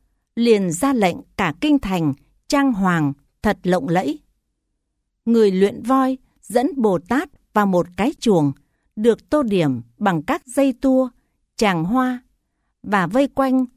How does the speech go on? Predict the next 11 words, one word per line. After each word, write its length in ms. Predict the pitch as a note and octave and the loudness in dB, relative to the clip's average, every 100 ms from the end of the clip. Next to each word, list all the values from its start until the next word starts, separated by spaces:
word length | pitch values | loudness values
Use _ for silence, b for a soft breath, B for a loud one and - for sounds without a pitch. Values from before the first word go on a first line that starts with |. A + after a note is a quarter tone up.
| _ | _
mỗi 240 | G#3 A3+ D4+ | -2 0 0
bức 240 | D4 F4 | -2 0
màn 360 | A#3 F#3 D#3+ C#3+ - | 0 0 0 -2 -2
đủ 260 | G3 F3 | 0 2
màu 300 | C#3 E3 D#3 | 0 0 -2
rực 340 | C#3 - F#3 - | -4 -2 -2 -2
rỡ. 280 | F3 F#3 D#4 _ _ _ _ _ _ _ | -6 -4 -6 _ _ _ _ _ _ _
Xong 300 | - D4 B3+ | -2 0 2
đến 200 | G#3 C#4+ - | 2 -2 -4
trình 280 | - F3+ D3+ | -4 0 0
vua. 300 | C3+ B3 A#3+ | 0 0 0